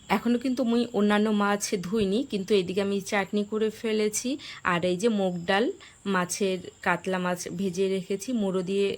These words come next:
মুগ ডাল করব। তো অনেকটাই কাজ আমার এগিয়ে গেল। ভোরবেলা থেকে বাজার করে এসে করা শুরু করে দিয়েছে। এই যে পায়েস হয়ে গেছে,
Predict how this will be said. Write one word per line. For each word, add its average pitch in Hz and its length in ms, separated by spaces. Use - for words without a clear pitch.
মুগ 190 260
ডাল 185 180
করব। 185 560
তো 226 360
অনেকটাই 254 420
কাজ 226 360
আমার 208 280
এগিয়ে 196 460
গেল। 185 320
ভোরবেলা 196 560
থেকে 190 440
বাজার 180 320
করে 180 300
এসে 175 200
করা 180 260
শুরু 185 280
করে 180 300
দিয়েছে। 170 320
এই 180 60
যে 208 120
পায়েস 190 460
হয়ে 208 180
গেছে, 202 540